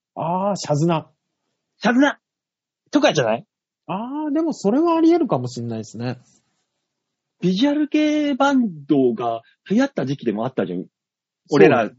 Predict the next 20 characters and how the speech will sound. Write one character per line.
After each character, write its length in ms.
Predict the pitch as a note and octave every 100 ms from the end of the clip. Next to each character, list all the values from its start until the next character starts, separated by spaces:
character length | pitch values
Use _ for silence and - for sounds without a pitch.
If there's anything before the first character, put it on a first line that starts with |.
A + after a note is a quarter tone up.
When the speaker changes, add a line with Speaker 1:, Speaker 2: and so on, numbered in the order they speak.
| D#3 C3
Speaker 2:
ぐ 80 | D#3+
ら 100 | B2+
い 60 |
は。 160 | G2 F#2 _ _ _
Speaker 1:
グ 140 | C3+ D3+
レ 280 | E3+ C#3+
ー 40 | B2+
の 140 | A#2
あ 60 | A#2
た 120 | A#2
り 80 | G#2
で 80 | A2
す 120 | -
よ 60 | A2
ね。 220 | F3 - _ _ _ _ _ _ _ -
Speaker 2:
そ 120 | D3+
う、 60 |
グ 160 | B2 C3
レ 280 | C#3+ D#3 C#3
イ。 240 | B2+ -